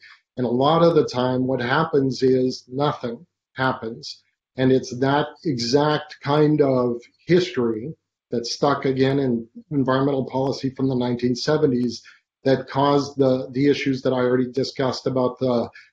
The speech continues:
the national forest management in, uh, in Arizona, in Michigan, in California, where literally nothing could happen because regulators and that were just frozen up. You couldn't approve any sort of activity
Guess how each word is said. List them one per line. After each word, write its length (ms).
the 80
national 440
forest 380
management 580
in, 420
uh, 140
in 220
Arizona, 720
in 280
Michigan, 840
in 360
California, 840
where 440
literally 480
nothing 420
could 160
happen 520
because 760
regulators 720
and 100
that 260
were 140
just 320
frozen 400
up. 320
You 80
couldn't 300
approve 480
any 200
sort 260
of 100
activity 720